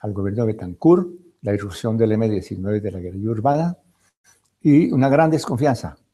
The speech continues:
dentro de los estamentos económicos y los estamentos terratenientes, que respondieron fomentando el paramilitarismo y el narcoparamilitarismo, que fue, entonces, eh, no había una preparación, y por parte de la guerrilla,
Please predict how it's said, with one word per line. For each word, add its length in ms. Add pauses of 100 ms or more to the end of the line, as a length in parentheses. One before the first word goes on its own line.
(100)
dentro 440
de 80
los 100
estamentos 520
económicos 800
y 100
los 160
estamentos 500
terratenientes, 760 (460)
que 100
respondieron 640
fomentando 760 (320)
el 120
paramilitarismo 920
y 180
el 180
narcoparamilitarismo, 1120 (540)
que 80
fue, 360 (580)
entonces, 540
eh, 500 (220)
no 140
había 200
una 160
preparación, 840 (300)
y 80
por 160
parte 260
de 120
la 100
guerrilla, 560